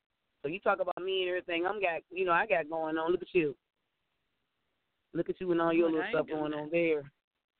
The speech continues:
Speaker 2: Just little
Speaker 1: Yeah.
Speaker 2: something, trying to be like you.
Speaker 1: See, no. But my first question to you, 'cause I've been listening to that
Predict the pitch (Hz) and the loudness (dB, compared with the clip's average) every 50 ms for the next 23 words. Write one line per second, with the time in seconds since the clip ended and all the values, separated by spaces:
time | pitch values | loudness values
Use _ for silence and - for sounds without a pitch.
0 | _ _ _ _ _ _ _ _ _ _ _ _ _ _ _ _ _ _ _ _ | _ _ _ _ _ _ _ _ _ _ _ _ _ _ _ _ _ _ _ _
1 | _ _ _ _ _ - 214 233 - _ _ 262 139 147 160 165 160 156 147 143 | _ _ _ _ _ -12 -12 -12 -12 _ _ -2 2 4 4 4 4 2 0 -4
2 | 160 185 208 - - 254 247 240 247 - - - 277 277 139 139 139 - - 285 | -6 -10 -12 -8 -6 -6 -6 -6 -8 -14 -16 -16 -12 -10 -10 -10 -10 -10 -10 -10
3 | 339 415 - - 131 131 135 _ _ _ _ _ _ _ _ _ _ _ _ _ | -10 -8 -10 -10 -12 -14 -18 _ _ _ _ _ _ _ _ _ _ _ _ _
4 | _ _ - 190 180 180 180 185 175 170 - - 151 151 135 113 - - _ _ | _ _ 0 2 2 4 2 2 0 -4 -4 -4 -2 -2 0 -2 -4 -8 _ _
5 | _ _ _ _ _ _ _ _ _ _ _ _ _ - 180 180 180 190 190 - | _ _ _ _ _ _ _ _ _ _ _ _ _ 2 2 2 2 0 0 2
6 | 226 233 233 226 - - 190 170 170 - - 160 151 - 165 156 147 151 147 - | 4 4 4 4 2 2 2 2 2 2 -2 -6 -4 -2 -4 -4 -2 -4 -4 -4
7 | 151 147 165 165 160 165 165 165 170 165 - 165 156 147 - 160 156 160 170 160 | -2 0 0 0 0 0 0 -2 -2 -2 -2 -4 -4 -4 -4 0 4 4 4 4